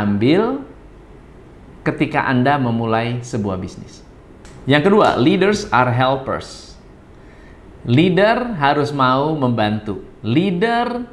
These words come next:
esensinya adalah penolong. Kalau Anda bisa menolong tim Anda menjadi lebih baik, Anda akan menjadi leader yang direspek lebih baik lagi oleh tim Anda. Leader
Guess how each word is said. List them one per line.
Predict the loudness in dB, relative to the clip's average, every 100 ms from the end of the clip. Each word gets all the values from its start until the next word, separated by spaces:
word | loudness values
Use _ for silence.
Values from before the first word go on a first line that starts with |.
| -20 -8
esensinya | -2 -2 -2 -4 -4 -4 -4 -2 -2 -2 -4 -6 -10 -14 -16 -4
adalah | -2 0 0 0 -2
penolong. | -2 0 0 0 -2 -6 -14 -20 -20 -20 -8
Kalau | 0 2 2
Anda | 2 0 0 -2 -4 -10 -20 -20 -20 -20 -4
bisa | 0 0 0 0
menolong | 0 2 2 0 -2
tim | -4 -4
Anda | -4 0 0
menjadi | 0 0 0 -2
lebih | -2 0
baik, | 0 0 -2 -6 -6
Anda | -4 0 0 0 -4
akan | -4 -2
menjadi | 0 0 -2 -2 -6 -6
leader | -2 0 0 0 0
yang | 0 -2
direspek | -2 -2 -4 -4 -4 -4 -4 -16 -20 -20 -18 -4
lebih | 0 2 2
baik | 0 -2 -2
lagi | -2 -4 -4
oleh | -6 -6 -6
tim | -8 -8
Anda. | -6 -8 -10 -16 -20 -20 -4
Leader | -2 2 2 2 0 -2 -6